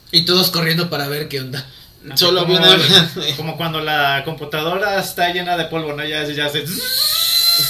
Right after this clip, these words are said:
Speaker 2: Algo así.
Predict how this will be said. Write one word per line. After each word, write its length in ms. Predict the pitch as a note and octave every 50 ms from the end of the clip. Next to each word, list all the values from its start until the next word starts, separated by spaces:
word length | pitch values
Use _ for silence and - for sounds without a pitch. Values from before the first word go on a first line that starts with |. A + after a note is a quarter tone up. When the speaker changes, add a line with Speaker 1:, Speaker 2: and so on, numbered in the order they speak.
| - - - - - - A4+ - - - - E4 C#4+ C#4+ - C4 E4 - - - C#4+ D4+ - D#4 D#4 - - C#4 C4+ - C#4+ C4+ - - C#4+ B3+ - C4 - - - - - C4+ A3+ - - - G#4+ F4 - - D4+ - - - - - - - - -
Speaker 2:
Algo 320 | - C#3 D3 D3+ C#3+ C#3 C3+
así. 600 | B2+ B2 - - - - A3+ A3+ A3+ - B3